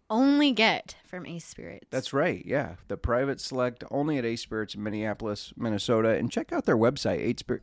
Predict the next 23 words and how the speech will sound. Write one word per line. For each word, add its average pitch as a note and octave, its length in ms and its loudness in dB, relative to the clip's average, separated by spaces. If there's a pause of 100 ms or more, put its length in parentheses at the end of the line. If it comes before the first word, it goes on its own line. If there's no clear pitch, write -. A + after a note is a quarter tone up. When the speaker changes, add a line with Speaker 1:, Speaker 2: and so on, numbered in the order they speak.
Speaker 2:
ace E3+ 180 2
spirits D3+ 400 -2
dot - 360 0
com, D#3+ 380 2 (480)
and C3+ 140 8
use E3 140 6
promo C#3+ 280 2
code A#2+ 300 2
bet C#3 320 2
to - 80 -12
get G#2+ 180 -4
ten A#2+ 180 -2
dollars G#2 360 0
off. G2+ 280 2 (800)
Miranda, E3 320 10
I D#3 120 8
did A#3 100 6
a A#3 60 6
lot F3 160 8
of A#2+ 60 4
work C#3+ 260 4
this, - 360 0
uh, G#2+ 360 4